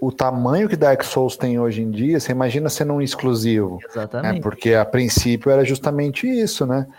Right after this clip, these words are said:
Speaker 2: Exatamente.
Speaker 1: Então, eu acho que, mas assim, acho que não tinha nem como prever, cara. Esse é o tipo de coisa que eu não tenho como culpar a Sony. Porque se eu tivesse lá, eu ia ter feito pior, cara. Eu ia falar, "Meu, pelo amor de Deus, se você não põe o modo easy nessa bosta aí, eu nem vou lançar."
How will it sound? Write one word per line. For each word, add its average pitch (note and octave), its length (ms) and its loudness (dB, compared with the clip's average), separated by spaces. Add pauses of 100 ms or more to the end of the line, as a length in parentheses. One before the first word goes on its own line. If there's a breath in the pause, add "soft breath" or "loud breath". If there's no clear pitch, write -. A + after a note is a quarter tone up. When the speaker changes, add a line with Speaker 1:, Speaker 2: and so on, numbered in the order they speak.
(160 loud breath)
Speaker 2:
Exatamente. A#2 240 -8
Speaker 1:
Então, B2+ 640 0 (380 soft breath)
eu A#2 80 2
acho A#2 240 2
que, D3 180 0
mas D3 160 0
assim, G3 160 2
acho - 160 0
que - 60 -6
não A3+ 60 0
tinha G#3 140 2
nem G#3+ 100 2
como F#3+ 260 2
prever, A2 440 4
cara. A2+ 240 0
Esse F3 200 2
é E3+ 40 2
o D#3 40 0
tipo - 200 -8
de D3 60 -2
coisa C#3+ 240 0
que - 80 -8
eu D3 60 2
não C#3+ 100 -2
tenho D3+ 300 -2
como D3 420 0
culpar C#3 400 0
a B2 40 0
Sony. G2+ 420 -4 (340 loud breath)
Porque - 160 -4
se - 80 2
eu F#3 60 4
tivesse D3+ 500 2
lá, C#3+ 100 4
eu D3 40 6
ia D3 60 4
ter D3+ 120 -2
feito - 280 -4
pior, A#2 440 2
cara. G#2+ 180 -8
Eu A2 40 -4
ia G#2+ 40 -8
falar, C3 180 -2
"Meu, C3+ 240 2 (400 loud breath)
pelo B2+ 120 -2
amor D3+ 100 0
de F#3+ 80 -6
Deus, D3+ 200 2
se - 80 -8
você C#3 80 0
não C#3 120 -4
põe D#3 200 0
o D3+ 40 0
modo D3 320 2
easy C3 280 2
nessa B2 200 -2
bosta B2 380 0
aí, B2+ 80 0
eu B2+ 40 0
nem D#3+ 120 0
vou F#3+ 140 0
lançar." G#3 440 0